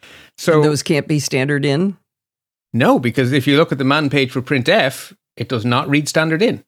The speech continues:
Speaker 2: Okay, okay, I got you now.
Speaker 1: So basically, you have a round plug and a square hole.
Speaker 2: <laughs>
Speaker 1: It's basically the problem.
Speaker 2: Or no hole at all in that
Speaker 1: Or no
Speaker 2: case.
Speaker 1: hole at all, right?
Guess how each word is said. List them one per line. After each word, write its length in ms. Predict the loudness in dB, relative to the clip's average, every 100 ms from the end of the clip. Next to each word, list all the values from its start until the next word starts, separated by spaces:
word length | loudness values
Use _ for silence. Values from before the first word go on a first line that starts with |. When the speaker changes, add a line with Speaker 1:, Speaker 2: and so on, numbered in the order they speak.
| _ _ _ _ _ _ _ _ _ -2
Speaker 2:
Okay, 400 | 0 0 -4 -6 _ -2
okay, 340 | 0 0 -4 -6 -4
I 100 | -2
got 160 | 0 -2
you 60 |
now. 180 | -8 -12 _ _ _ _ _ -20 -14 -4
Speaker 1:
So 140 | -2
basically, 680 | 0 0 -2 -2 0 0 -2 -20 -20 -14 -4
you 140 | -4
have 480 | 0 0 2 -2 -2
a 100 | -2
round 560 | 2 2 2 0 -4 0
plug 440 | 2 2 0 -6 -14 _ _ _ _ _ _ _ _ _ _ -6
and 180 | -4
a 60 | -2
square 460 | -2 0 2 2 2
hole. 460 | 2 0 -2 -14 _ _ _ _ _ _ -20 _ _ _
Speaker 2:
<laughs> 180 | -14 -10
Speaker 1:
It's 180 | -8 -8
basically 600 | -4 0 0 0 -2 0
the 100 | -2
problem. 480 | 0 0 0 -8 -12 -12 -4
Speaker 2:
Or 160 | 2 4
no 240 | 4 4
hole 260 | 4 4 4
at 80 | 4
all 220 | 4 2
in 120 | 0
that 100 | 0
Speaker 1:
Or 60 | 2
no 180 | 2 2
Speaker 2:
case. 100 | 2
Speaker 1:
hole 160 | 2
at 80 | 4
all, 260 | 4 2 0
right? 320 | -2 -2